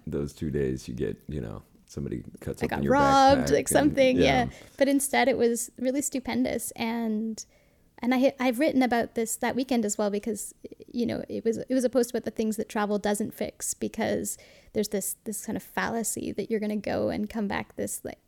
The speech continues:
Speaker 2: this beautiful ur-human, and that's just, of course, not how it works.
Speaker 1: Yeah.
Speaker 2: Um,
Speaker 1: We, we, uh, we are here in front of these microphones as very well-traveled, very flawed humans.
Speaker 2: <laughs> Exactly.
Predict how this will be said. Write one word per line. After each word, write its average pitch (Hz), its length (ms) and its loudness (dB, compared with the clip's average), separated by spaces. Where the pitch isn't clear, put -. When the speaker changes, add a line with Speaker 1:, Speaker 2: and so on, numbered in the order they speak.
Speaker 2:
this 220 180 -6
beautiful 208 560 -2
ur-human, 214 800 2
and 220 120 -2
that's - 220 -8
just, - 240 -8
of 214 100 -10
course, 196 300 -6
not 202 200 -6
how 196 260 -4
it - 120 -2
works. - 400 -4
Speaker 1:
Yeah. - 220 -2
Speaker 2:
Um, - 400 -4
Speaker 1:
We, 73 260 -2
we, 73 300 -2
uh, 65 240 -6
we 76 220 -4
are 71 80 -2
here 67 240 -4
in 67 100 -6
front 67 200 -8
of 67 60 -6
these 64 160 -8
microphones - 560 -10
as 60 120 -10
very 71 320 -4
well-traveled, 64 640 -6
very 65 240 -6
flawed - 380 -10
humans. - 400 -4
Speaker 2:
<laughs> - 20 8
Exactly. 269 720 6